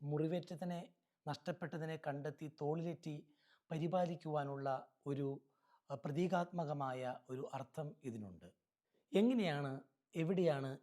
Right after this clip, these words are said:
ഈ പാലിയം നിർമ്മിക്കുക? ഇത് നിർമ്മിക്കുന്നത്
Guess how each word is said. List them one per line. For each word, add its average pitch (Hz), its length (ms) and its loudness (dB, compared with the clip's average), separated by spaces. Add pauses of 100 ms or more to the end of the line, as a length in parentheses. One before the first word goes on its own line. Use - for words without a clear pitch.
ഈ 135 80 -2
പാലിയം 123 580 -4
നിർമ്മിക്കുക? 98 560 -10 (1400)
ഇത് 202 500 6 (920)
നിർമ്മിക്കുന്നത് 156 840 4